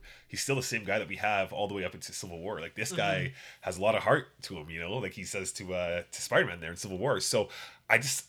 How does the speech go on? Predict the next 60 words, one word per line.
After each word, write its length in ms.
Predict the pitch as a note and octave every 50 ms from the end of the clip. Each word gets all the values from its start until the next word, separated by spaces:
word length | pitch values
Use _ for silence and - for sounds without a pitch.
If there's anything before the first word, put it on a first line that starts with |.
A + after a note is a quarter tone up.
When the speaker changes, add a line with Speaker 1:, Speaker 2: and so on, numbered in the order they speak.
| -
Speaker 1:
I, 80 | G#2 G#2
you 180 | G#2 G2+ G#2+
know, 140 | G#2+ G#2+ G#2+
I 80 | F#2+ F#2+
fell 260 | - - C#3+ D3+ C#3+
in 80 | A2+ G#2
love 220 | A2+ B2+ A#2+ F#2+
with 160 | G2 F#2 -
the 80 | - F#2+
character 640 | - - A2+ A2 A#2 A#2+ - - F2 D#2 D#2 E2 - - -
more 220 | F#2 F#2+ G#2 A2+
so 180 | A2 - F#2 D#2
Steve 240 | - - G2+ E2+
Rogers 400 | F2 F2+ F2+ F#2 F#2 E2+ D2+ D2 -
after 220 | F2 E2+ - -
watching 300 | F#2 E2 E2 E2+ - -
this 100 | D#2+ -
film 300 | - - F#2+ D#2+ C#2+ C#2+ -
the 80 | A2
first 320 | - - - G2 F#2 - -
time 200 | E2 C#2+ D2 C#2
in 80 | C#2 D#2
theaters. 420 | - E2 D#2 D2+ - D2+ - -
So 320 | - - - D#2 D#2 D#2 - - - - - -
Joe 140 | - G#2+ A2+
Johnston 460 | G#2 G#2+ A2+ B2 C3 - A2 G#2 G2+
nailed 280 | F#2 G2 G#2+ G#2+ G#2 G2
it, 80 | F#2+ F#2+
you 100 | F#2 F2
know, 160 | G2 F#2+ F#2
with, 300 | F2+ F2+ F#2 F#2 - G#2
um, 300 | F#2 F2 E2+ E2 E2 E2 D#2 - -
The 100 | F#2 G2
Rocketeer. 440 | G#2 G2 - F#2+ - - A#2+ G#2 F2+
You 60 | F2+
can 120 | - G2
totally 320 | - - A#2+ A2+ G#2 F#2+ F2+
see 420 | - - - G#2 F#2+ F2 E2 D2 - - - - -
the 80 | - E2+
similar 400 | - - - G#2+ G2 F#2+ F2+ E2
paths 280 | - - F#2+ F#2 F2+ -
that 100 | F2 D2+
they've 120 | E2 D#2
chosen 460 | - - F#2 F2 E2+ E2+ E2 D#2+ D#2+ D#2
in 80 | D#2
the 60 | E2
movie. 240 | F2 F2 D#2+ D#2+ D#2
So 320 | - - - F2+ D#2+ D#2+ - - - - - - _
yeah, 240 | - A#2+ D3 C3+ A2
it, 160 | A2+ A#2 -
it 160 | A3+ - -
is 180 | B2+ B2+ A#2 A2
a 40 | G#2+
good 180 | - C#3+ D#3
choice 380 | C3+ - - A2+ D#3 F#3 - -
and 80 | G#2
it 160 | G#2 G#2+ G#2+ G2
worked 200 | G2+ A#2 B2+ -
for 120 | - G2+
me. 260 | F#2 F#2 G2 A#2 C3+